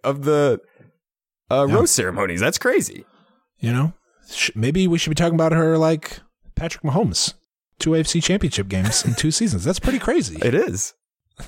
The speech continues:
Speaker 2: Roses, Kelsey, Hannah Ann, Natasha, Lexi, Madison, Madison Deep, Sheehan.
Speaker 1: Well, as I've always said, the rose, the order here doesn't matter, Rim.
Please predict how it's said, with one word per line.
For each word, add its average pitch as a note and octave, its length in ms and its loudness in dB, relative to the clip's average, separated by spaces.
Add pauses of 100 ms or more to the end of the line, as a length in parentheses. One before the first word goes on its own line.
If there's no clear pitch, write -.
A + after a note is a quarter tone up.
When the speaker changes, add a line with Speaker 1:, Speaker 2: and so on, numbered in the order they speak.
(680)
Speaker 2:
Roses, C#3 460 0
Kelsey, C3 600 0 (460)
Hannah E3+ 300 0
Ann, D3 480 2 (420)
Natasha, B2 720 0 (460)
Lexi, A#2 800 0 (420)
Madison, F3+ 880 2 (840)
Madison G2+ 420 0
Deep, F#2 300 -2 (460)
Sheehan. C#3+ 640 2 (100)
Speaker 1:
Well, - 120 0
as C3 300 2
I've B2+ 180 2
always A#2 260 2
said, G2 240 0
the F#2+ 100 2
rose, F#2+ 480 2 (440)
the D#2 600 -4
order C3+ 280 2
here E3+ 260 2
doesn't A2+ 280 0
matter, D#2 240 -2
Rim. C#2+ 220 -6